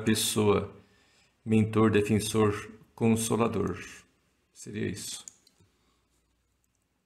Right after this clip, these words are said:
É, vamos lá. Então, aqui, ó, co-, como o texto aqui, ó, ficou muito longo,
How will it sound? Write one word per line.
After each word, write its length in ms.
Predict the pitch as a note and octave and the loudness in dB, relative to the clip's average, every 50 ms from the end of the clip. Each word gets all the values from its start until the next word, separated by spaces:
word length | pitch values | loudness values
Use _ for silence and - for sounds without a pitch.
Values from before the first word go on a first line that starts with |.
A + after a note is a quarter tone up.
| _ _ _ _ _ _ _ _ _ _ _ _ _ _ _ _ _ _ _ _ _ _ _ _ _ _ - | _ _ _ _ _ _ _ _ _ _ _ _ _ _ _ _ _ _ _ _ _ _ _ _ _ _ -12
É, 560 | C#3 A#2+ G#2+ G2+ G2+ G2 G2 F#2+ F#2 - - - - _ _ _ _ _ _ _ _ _ _ _ _ _ _ _ _ _ _ _ _ _ _ - | -8 -4 -2 -2 0 0 0 0 -2 -4 -8 -18 -20 _ _ _ _ _ _ _ _ _ _ _ _ _ _ _ _ _ _ _ _ _ _ -14
vamos 280 | B2+ A#2+ A#2 A2 G2 G2+ | -8 -6 -4 -4 -4 -4
lá. 140 | G2 - - - - _ _ _ _ _ _ _ _ _ _ _ _ _ _ _ _ _ _ _ _ _ _ _ _ _ _ _ _ _ _ _ _ _ _ _ _ _ _ _ - _ _ _ _ _ _ _ _ _ _ _ _ _ _ _ _ - _ - | -6 -6 -8 -10 -20 _ _ _ _ _ _ _ _ _ _ _ _ _ _ _ _ _ _ _ _ _ _ _ _ _ _ _ _ _ _ _ _ _ _ _ _ _ _ _ -20 _ _ _ _ _ _ _ _ _ _ _ _ _ _ _ _ -20 _ -18
Então, 180 | B2 - B2+ | -10 -8 -6
aqui, 140 | A2+ - C3+ | -2 0 0
ó, 40 | B2 | 0
co-, 220 | - - D3+ C#3 | 4 4 4 4
como 240 | - - F#3 F#3 F#3 | 6 6 8 8 8
o 140 | E3+ F3 F3 | 6 6 6
texto 260 | E3 E3+ D#3+ - D3 | 6 6 8 8 6
aqui, 140 | B2+ - D3 | 4 4 4
ó, 40 | C3+ | 2
ficou 280 | - C#3+ B2+ - D3 | 2 2 2 4 4
muito 280 | C#3 C3+ C#3 C3 - A#2+ | 4 4 4 4 4 4
longo, 560 | A2+ C3 D#3+ F3 D#3 - - - - - - | 4 6 6 4 4 2 -2 -6 -10 -10 -12